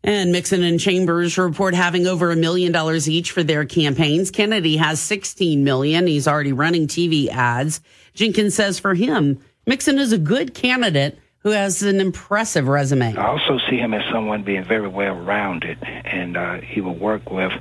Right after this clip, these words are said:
Speaker 2: people on both sides of the aisle, which I think is very important to keeping, uh, the people of Louisiana first.
Speaker 1: So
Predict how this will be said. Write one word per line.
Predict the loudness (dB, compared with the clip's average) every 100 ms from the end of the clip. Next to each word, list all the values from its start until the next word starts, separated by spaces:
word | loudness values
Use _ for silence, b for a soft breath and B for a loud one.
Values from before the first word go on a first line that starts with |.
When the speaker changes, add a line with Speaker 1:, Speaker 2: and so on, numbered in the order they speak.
| -6
Speaker 2:
people | -2 2 0
on | 0
both | 0 0 -2
sides | -2 -2 -2
of | -4
the | -4
aisle, | -2 -2 -2 -4 -4 -4 -4
which | -4 -2
I | -2
think | -2 -2
is | -2
very | -2 -2
important | -4 -2 -2 -4
to | -6
keeping, | -6 -6 -4 -4
uh, | -4 -4 -8
the | -8
people | -4 -2 -2
of |
Louisiana | -6 -6 -2 -2 -4 -8 -10
first. | -6 -4 -4 -6 -14 -18 b b b b
Speaker 1:
So | -2 0 2 2 2 2 2 2 2 2 2 2 2